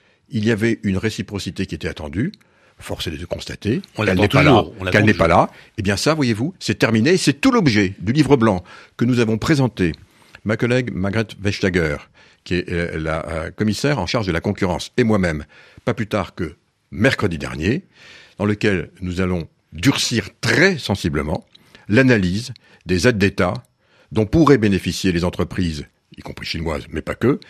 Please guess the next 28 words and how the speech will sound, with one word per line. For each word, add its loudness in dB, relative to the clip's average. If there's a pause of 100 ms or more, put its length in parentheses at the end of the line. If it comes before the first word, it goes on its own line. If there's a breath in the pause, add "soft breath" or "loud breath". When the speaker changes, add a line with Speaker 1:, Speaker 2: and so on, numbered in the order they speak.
(300 loud breath)
Speaker 1:
qui -8
veulent 6
bénéficier -2
du -10
marché -4
intérieur, -6
bienvenue, 2 (160 soft breath)
mais -4
pas 4 (280 soft breath)
si 0 (240)
c'est -2
à 0
coup 0
d'aide 0
d'État 0 (300 soft breath)
et -2
donc -2
que -6
vous -2
faussez 0
la 0
concurrence. -6 (300 loud breath)
Le 4
rachat 4
d'entreprises, 0 (100)
bienvenue, 0 (340 soft breath)
mais -2
pas 2